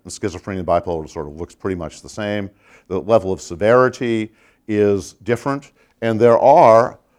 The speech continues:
abilities in both of these conditions that are performed completely normally. So it is, uh, basically what you're seeing is a discrepancy between, across ability areas, a discrepancy in severity, but not the types of impairment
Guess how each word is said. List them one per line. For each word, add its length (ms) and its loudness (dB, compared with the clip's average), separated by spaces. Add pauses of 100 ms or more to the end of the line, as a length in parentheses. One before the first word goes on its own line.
(120)
abilities 540 0
in 120 -4
both 280 2
of 40 -8
these 160 -4
conditions 440 -6
that 60 -6
are 40 -8
performed 400 -8
completely 460 -8
normally. 460 -4 (320)
So 440 2 (260)
it 160 2
is, 300 0
uh, 280 4 (340)
basically 440 -2
what 220 -4
you're 80 -6
seeing 460 -6
is 200 -4
a 120 2
discrepancy 720 -4
between, 460 -10
across 460 0
ability 400 -2
areas, 520 2 (380)
a 80 -6
discrepancy 640 -6
in 100 -8
severity, 500 0
but 160 -8
not 400 -4
the 100 -20
types 380 -10
of 140 -10
impairment 480 -10